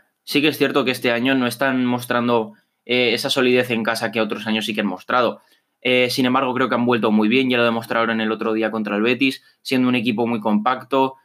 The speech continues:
Eh, en el, contra el Betis fueron infinitamente superiores prácticamente durante todo el partido. Aparte de eso, tienen jugadores que está, están de dulce, como lo pueden ser toda la defensa entera,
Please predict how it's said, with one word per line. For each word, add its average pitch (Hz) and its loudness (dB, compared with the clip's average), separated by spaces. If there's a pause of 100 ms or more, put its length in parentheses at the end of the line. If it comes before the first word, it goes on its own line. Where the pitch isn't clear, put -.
(200)
Eh, 120 2
en 110 -2
el, 107 -4
contra 120 -2
el 127 0
Betis 123 -4
fueron 123 -2
infinitamente 127 0
superiores 113 0
prácticamente 117 -4
durante 110 0
todo 110 0
el 107 0
partido. 120 0 (420)
Aparte 123 0
de 131 4
eso, 123 0
tienen 123 0
jugadores 117 2
que 113 -10
está, 110 0
están 107 -6
de 110 2
dulce, 123 -2
como 110 -2
lo 107 -4
pueden 110 -2
ser - -2 (260)
toda 135 4
la 131 2
defensa 120 0
entera, 123 0